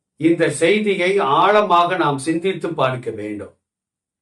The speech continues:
நபிகள் நாயகம் ஸல்லல்லாஹு அலைஹி வஸல்லம் அவர்களிடத்திலே நபித்தோழர்கள் கேட்டார்கள், "அன் அக்ஸரி மா யுதுகிலுன் நாஸ அல் ஜன்னா."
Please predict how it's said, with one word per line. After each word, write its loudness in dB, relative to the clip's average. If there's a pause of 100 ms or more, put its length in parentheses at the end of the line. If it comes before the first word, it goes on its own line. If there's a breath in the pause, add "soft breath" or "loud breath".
(760)
நபிகள் 2
நாயகம் 4 (100)
ஸல்லல்லாஹு 4
அலைஹி 0
வஸல்லம் -2
அவர்களிடத்திலே 0 (960)
நபித்தோழர்கள் 2
கேட்டார்கள், -2 (1500)
"அன் 0
அக்ஸரி 0
மா 4
யுதுகிலுன் 6
நாஸ 2 (120)
அல் -2
ஜன்னா." -6